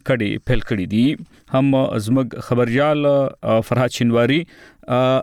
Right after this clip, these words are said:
یا دې سیمې ته تللی وو، نو هلته کې یې له کډوالو سره او د خلکو سره خبرې کړې دي. نو هم له فرهاد شینواري سره دا مهال خبرې کوو. موږ سره د ټلیفون د لارې نیغ په نیغه دی دا وخت یې. فرهاد، ستړي مه شئ، یو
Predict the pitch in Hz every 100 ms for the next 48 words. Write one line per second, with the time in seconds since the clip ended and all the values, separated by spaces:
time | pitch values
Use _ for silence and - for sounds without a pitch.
0 | - 117 156 156 139 117 - 156 143 131
1 | 127 131 - 131 160 160 139 147 147 156
2 | - 117 110 110 117 110 123 123 110 -
3 | 110 120 123 107 104 104 117 101 117 113
4 | - 113 110 107 101 98 117 113 95 -
5 | - - - 113 143 143 156 143 143 143
6 | - - - 131 131 131 131 135 135 139
7 | - 117 113 117 120 120 117 117 120 139
8 | - 127 123 139 151 143 139 123 110 107
9 | 110 107 - 117 143 143 151 135 127 -
10 | 117 110 104 107 107 113 104 131 123 117
11 | 117 113 110 110 135 131 131 135 139 135
12 | 131 131 127 131 127 123 - 123 156 147
13 | 143 131 - 170 165 160 160 151 139